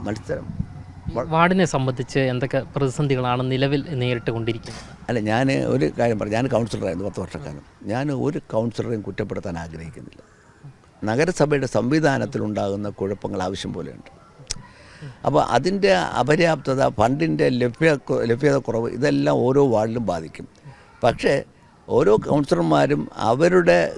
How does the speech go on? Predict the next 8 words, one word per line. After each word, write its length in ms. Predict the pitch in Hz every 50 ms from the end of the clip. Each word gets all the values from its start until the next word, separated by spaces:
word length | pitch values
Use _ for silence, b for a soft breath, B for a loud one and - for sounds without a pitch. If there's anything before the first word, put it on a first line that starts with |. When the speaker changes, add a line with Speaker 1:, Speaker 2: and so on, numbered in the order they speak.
| - -
Speaker 1:
കാഴ്ചപ്പാടിലൂടെ 1120 | 113 123 143 156 - 180 151 - - 160 156 151 147 143 139 135 127 123 131 139 - - - - - - -
എന്തൊക്കെ 420 | 113 123 147 160 170 - - 170
വർക്കുകൾ 460 | 160 147 123 117 117 - - 143 127
എവിടെയൊക്കെ 380 | 123 120 131 143 147 139 143 143
ചെയ്യണം, 380 | 113 107 123 117 120 120 113 110
എവിടെയൊക്കെയാണ് 500 | 110 131 143 151 151 143 139 127 127 123
അപാകതകളെന്ന് 720 | 110 101 120 139 147 151 151 139 139 135 131 131 127 113
കണ്ടുകൊണ്ട് 520 | 113 113 117 113 117 117 117 117 110 120